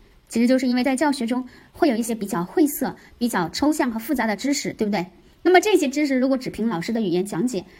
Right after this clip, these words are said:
它是没有办法达到预期的效果，或者说单凭老师的讲解，学生他会觉得相对比较枯燥和乏味，对不对？那么这个时候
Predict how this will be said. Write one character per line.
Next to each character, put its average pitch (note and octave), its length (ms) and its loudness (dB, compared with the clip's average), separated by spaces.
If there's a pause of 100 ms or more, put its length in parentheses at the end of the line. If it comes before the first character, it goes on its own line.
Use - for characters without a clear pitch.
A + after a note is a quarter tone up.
它 - 80 -2
是 B3+ 120 -2
没 A#3 80 0
有 A3+ 80 -4
办 A#3+ 120 -2
法 G#3+ 120 -6
达 F3 100 -4
到 A#3+ 140 -2
预 C4 100 2
期 A#3 160 -6
的 G3+ 100 -6
效 D4 240 0
果， - 240 -6 (880)
或 G#4 200 2
者 B3 120 0
说 C4 220 2 (240)
单 F4+ 140 6
凭 D#4+ 120 2
老 A#3+ 120 2
师 F#3 100 -6
的 A#3+ 80 0
讲 G#3 220 -2
解， B3 180 -4 (240)
学 - 160 -2
生 C4+ 380 0
他 B3+ 80 6
会 B3+ 100 0
觉 G#3 140 -4
得 A3 80 -2
相 B3 120 -2
对 A#3+ 120 0
比 F#3 100 0
较 F#3 140 -2
枯 B3+ 240 -2
燥 B3+ 160 0
和 G#3 100 -6
乏 F#3 180 -6
味， C4 140 -2 (160)
对 G#3+ 60 -6
不 G#3+ 40 -4
对？ G3+ 120 -6 (880)
那 D4+ 100 4
么 D#4 60 6
这 G#4+ 120 0
个 F#4+ 60 2
时 - 140 -4
候 G#3 200 -4